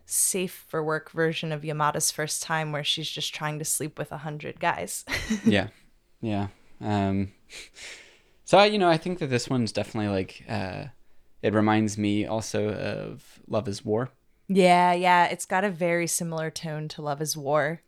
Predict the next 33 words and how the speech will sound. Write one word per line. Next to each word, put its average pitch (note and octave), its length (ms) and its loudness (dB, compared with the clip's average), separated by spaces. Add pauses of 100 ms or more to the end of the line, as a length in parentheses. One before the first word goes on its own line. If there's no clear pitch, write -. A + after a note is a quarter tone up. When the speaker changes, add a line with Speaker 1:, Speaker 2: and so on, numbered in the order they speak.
(100)
Speaker 2:
It's - 120 -2
Speaker 1:
especially F#3+ 400 2
the E3 120 0
absurdity. D#3 760 -2
Speaker 2:
Yeah, G#2 220 2
the G2 80 2
humor's A2+ 580 2
fast G#2 480 4
sometimes. G2 580 -2
There's F#2+ 160 -8
a G2 60 -6
lot F#2+ 220 2
of F#2 120 -4
abrupt - 420 -4
cuts. - 440 0
There's G2 180 -6
a G#2+ 60 -6
lot F2+ 220 2
of, F2 140 -4
like, F2+ 220 -6 (240)
pauses F#2+ 600 2
with F#2 140 -4
a F2+ 60 -4
narrator F#2+ 600 2
for F#2+ 160 -8
explanation. F#2+ 920 -4 (640)
Um, - 680 -8
I - 80 -6
think G2 140 -4
they F#2 100 -4
do F#2 200 -6
a - 20 -6
lot F#2+ 300 -4